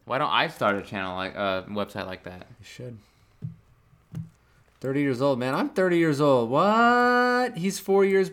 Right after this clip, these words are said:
Speaker 2: older than me. Exactly.
Speaker 1: Nice.
Speaker 2: Man, what am I doing with my life? I guess that, that's that. That's fact. He's, he's a frickin' fourteen million dollar frickin'
Speaker 1: Wow. Look
Speaker 2: Yeah.
Speaker 1: at Logan Paul's net worth.
Speaker 2: Oh, let's see. Yeah, this is facts.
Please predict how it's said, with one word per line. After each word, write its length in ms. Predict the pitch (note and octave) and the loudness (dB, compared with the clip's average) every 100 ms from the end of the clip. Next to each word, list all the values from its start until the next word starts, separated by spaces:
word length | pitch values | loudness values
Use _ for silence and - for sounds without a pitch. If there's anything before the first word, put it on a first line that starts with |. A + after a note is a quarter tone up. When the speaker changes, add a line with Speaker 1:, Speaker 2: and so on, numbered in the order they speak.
| - | -6
Speaker 2:
older 300 | E3 F#3 F#3 | -4 -2 -2
than 140 | F3 | -4
me. 100 | D#3 | -4
Exactly. 760 | B2 A#2+ D3+ E3+ D#3+ A#2+ F#2 - _ _ _ _ | -4 -4 -4 -6 -6 -6 -6 -12 _ _ _ _
Speaker 1:
Nice. 380 | C#3 C3+ G#2+ - | -12 -10 -10 -6
Speaker 2:
Man, 160 | D#3+ D#3 | -2 2
what 100 | F3 | 2
am 80 | E3+ | 2
I 100 | E3+ | 0
doing 200 | C3 A#2 | -2 -4
with 120 | G#2 | -4
my 120 | G#2+ | -6
life? 440 | G2+ F#2+ F2+ - _ _ _ _ _ _ _ | -4 -6 -8 -16 _ _ _ _ _ _ _
I 80 | A#2 | -6
guess 220 | B2+ B2+ | -4 -2
that, 340 | C#3+ C3 G2+ | -2 -2 -4
that's 240 | A2 B2 - | -6 -6 -4
that. 260 | B2+ C3 A2+ | -4 -4 -4
That's 240 | A#2 - | -10 -8
fact. 420 | C3+ C3+ G#2 - - - | -6 -6 -8 -16 -20 -16
He's, 300 | A2+ G#2+ - | -12 -12 -12
he's 280 | A#2+ A#2 A#2+ | -10 -8 -6
a 300 | A2+ A2+ A2 - | -4 -4 -6 -10
frickin' 240 | A2+ A2+ | -10 -12
fourteen 400 | - A#2 - A#2+ | -12 -12 -12 -14
million 240 | A2 A2 | -14 -14
dollar 260 | A2 G2+ G2+ | -12 -10 -12
frickin' 460 | G2+ A2 G#2+ G2 G2+ - - - G#2+ | -12 -14 -12 -14 -14 -14 -16 -18 -20
Speaker 1:
Wow. 420 | G2+ G2+ G2+ G2+ - _ B2 | -18 -16 -16 -18 -20 _ -12
Look 100 | B2 | -6
Speaker 2:
Yeah. 80 | |
Speaker 1:
at 60 | C3+ | -2
Logan 240 | C3+ C#3 | -2 -2
Paul's 260 | B2 A#2+ B2 | -2 -2 0
net 160 | A2 E2+ | -6 -8
worth. 380 | F#2+ F#2+ - _ _ - | -8 -10 -14 _ _ -10
Speaker 2:
Oh, 220 | - F3 | -2 -2
let's 260 | C#3+ E3+ D#3+ | 0 -2 -2
see. 140 | G3+ | -2
Yeah, 160 | F#3+ G3 | 2 2
this 180 | E3+ E3 | 0 -4
is 140 | E3 | -8
facts. 440 | - F3+ C#3 - | -4 -4 -6 -14